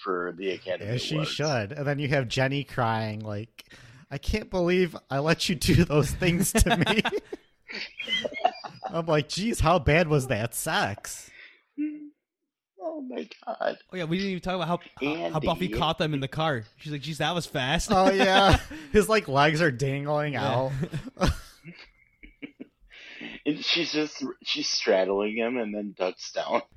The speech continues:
Speaker 2: Then we get,
Speaker 1: Oh,
Speaker 2: you know,
Speaker 1: Jenny,
Speaker 2: as we
Speaker 1: what a
Speaker 2: said,
Speaker 1: slut.
Speaker 2: she is a little slut.
Speaker 3: <laughs>
Speaker 2: What a bad, they're horrible friends.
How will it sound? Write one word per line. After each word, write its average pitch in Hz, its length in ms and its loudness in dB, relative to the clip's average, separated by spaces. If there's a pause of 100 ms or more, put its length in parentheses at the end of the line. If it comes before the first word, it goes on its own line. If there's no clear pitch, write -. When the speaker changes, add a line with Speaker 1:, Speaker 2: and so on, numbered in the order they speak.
(880)
Speaker 2:
Then 123 260 -4
we 120 100 -4
get, 113 400 -2
Speaker 1:
Oh, 117 240 -6
Speaker 2:
you 123 120 -6
know, 117 140 0
Speaker 1:
Jenny, 143 200 0
Speaker 2:
as 160 220 6
we 160 80 4
Speaker 1:
what 147 80 4
a - 20 -4
Speaker 2:
said, 135 300 8
Speaker 1:
slut. - 200 -10 (600)
Speaker 2:
she - 200 -8
is 98 140 -4
a 95 120 -8
little 98 220 -6
slut. 90 1000 -2
Speaker 3:
<laughs> - 120 -20
Speaker 2:
What 196 160 2
a 254 40 4
bad, 165 380 4 (1000)
they're 269 180 2
horrible 185 560 4
friends. 101 760 0